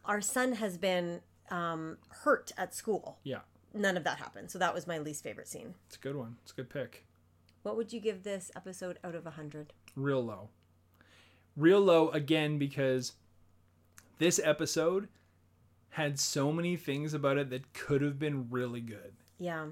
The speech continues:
Speaker 2: So it's like, it's not, like, it's, it's sort of, it's like the, the great parental thing where it's like, "I'm not mad, I'm just disappointed."
Speaker 1: Mm-hmm, mm-hmm.
Speaker 2: 'Cause this show, this episode had, like, a ton of potential to actually be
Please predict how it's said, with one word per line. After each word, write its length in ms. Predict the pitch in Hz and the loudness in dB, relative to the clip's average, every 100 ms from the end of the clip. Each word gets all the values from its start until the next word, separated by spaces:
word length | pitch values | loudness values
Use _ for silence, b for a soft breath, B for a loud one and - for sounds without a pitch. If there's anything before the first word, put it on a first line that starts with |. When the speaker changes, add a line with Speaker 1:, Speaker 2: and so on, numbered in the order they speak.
| 170 | -2
Speaker 2:
So 240 | - 147 | 4 6
it's 140 | 143 147 | 6 6
like, 220 | 135 131 | 4 2
it's 300 | 143 135 156 | -4 -4 -2
not, 240 | 156 147 - 147 | 0 0 0 0
like, 240 | 135 135 - | 0 -2 -4
it's, 240 | 151 - | -4 -4
it's 220 | 165 147 | -4 -2
sort 260 | - 160 170 | 2 4 6
of, 320 | 170 156 147 b b b | 4 2 -8 b b b
it's 140 | 151 156 | -4 2
like 180 | 156 147 | 2 2
the, 160 | 143 - - 143 | -6 -8 -14 -6
the 100 | 147 | 0
great 300 | 151 151 147 | 4 2 2
parental 720 | - 135 139 156 156 170 180 - | 0 2 2 2 0 0 -4 -2
thing 260 | 170 175 | 0 0
where 160 | 160 139 | 2 0
it's 120 | 139 | 2
like, 220 | 143 131 - | 2 2 0
"I'm 200 | 135 147 | -2 0
not 220 | 143 135 | 0 0
mad, 520 | 123 123 127 135 147 - | -2 -4 -2 -2 -4 -6
I'm 160 | 139 131 | -4 -2
just 220 | 127 - | -4 -6
disappointed." 760 | 135 120 117 - 123 135 190 185 | -6 -4 -6 -6 -6 -2 -2 -2
Speaker 1:
Mm-hmm, 200 | 180 190 185 - | -2 -4 -6 -10
mm-hmm. 160 | 180 185 | -8 0
Speaker 2:
'Cause 160 | 165 135 | 2 6
this 260 | 180 - | 6 6
show, 380 | - 185 175 - 147 | 6 6 6 4 -2
this 300 | 143 139 - | -2 -2 0
episode 680 | 185 202 - 131 123 123 - b | 2 2 4 4 4 2 -6 b
had, 180 | - 143 | -4 2
like, 240 | 147 139 - | 4 2 0
a 80 | 147 | -8
ton 360 | - - 160 175 | -4 0 2 0
of 120 | 175 | -2
potential 420 | 143 147 143 170 | 0 0 2 0
to 160 | 156 123 | 0 -4
actually 380 | 135 - 143 | -4 -2 -2
be 320 | 131 139 135 | 0 2 0